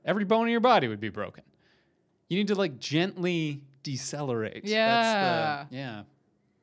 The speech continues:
Speaker 2: Huh. <clears throat> This woman is in so many places she should not be. It
Speaker 1: Yeah.
Speaker 2: is the one that really got me, the one where I was like, "Okay, I'm at my limit." <laughs> Because, like, before, it's kinda like, okay, like,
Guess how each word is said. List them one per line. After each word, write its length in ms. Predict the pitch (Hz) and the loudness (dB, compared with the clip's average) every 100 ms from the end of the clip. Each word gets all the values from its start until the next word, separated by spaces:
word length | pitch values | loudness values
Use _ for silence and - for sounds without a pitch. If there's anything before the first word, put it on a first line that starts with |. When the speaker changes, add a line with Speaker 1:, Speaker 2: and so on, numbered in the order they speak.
| _ 320 | _ -16
Speaker 2:
Huh. 440 | 392 277 175 180 143 _ _ _ _ - - | -8 -6 -6 -10 -16 _ _ _ _ -20 -14
<clears throat> 640 | 247 285 330 285 311 202 143 _ _ - | -10 -8 -6 -4 -4 -6 -12 _ _ -10
This 200 | 339 359 | -4 -2
woman 320 | 415 415 403 302 | 0 0 -2 -2
is 420 | 269 269 247 226 | 0 0 0 -2
in 300 | 233 233 214 | 0 0 0
so 220 | 214 226 | 0 0
many 160 | 185 175 | 0 -2
places 500 | 180 160 175 156 147 | -2 -2 -4 -8 -8
she 220 | - 160 | -6 -6
should 180 | - - | -8 -12
not 160 | 73 | -14
be. 160 | - - - - - - _ _ - - | -16 -20 -20 -20 -20 -20 _ _ -14 0
It 180 | 220 320 | 2 4
Speaker 1:
Yeah. 60 | 381 | 4
Speaker 2:
is 240 | 392 - - _ _ - _ | 2 -2 -6 _ _ -20 _
the 80 | 254 | 2
one 240 | 269 302 494 | 6 6 6
that 200 | 294 254 | 4 6
really 280 | 277 269 254 | 6 6 8
got 320 | 214 202 190 | 10 10 8
me, 140 | 185 | 2
the 140 | 175 226 | 2 6
one 260 | 254 302 359 | 8 8 6
where 140 | 339 | 6
I 140 | 320 277 | 6 4
was 200 | 277 254 | 2 6
like, 280 | 240 208 - - | 6 6 2 6
"Okay, 800 | 240 233 - 214 156 135 - - - | 8 8 6 0 0 -2 -8 -6 4
I'm 240 | 254 262 | 6 8
at 180 | 254 214 | 8 8
my 200 | 202 185 | 4 4
limit." 580 | 175 202 254 254 240 - | 0 4 4 6 2 -2
<laughs> 320 | - - 247 - - - - | -6 -6 -8 -18 -20 -20 -8
Because, 300 | - 311 339 | 0 2 4
like, 300 | 339 330 339 | 4 4 4
before, 460 | 370 370 415 427 415 | 2 4 6 6 6
it's 120 | 392 | 4
kinda 160 | 359 311 | 6 6
like, 140 | 277 | 6
okay, 440 | 269 277 254 247 233 | 2 4 6 6 4
like, 280 | 214 196 | 2 0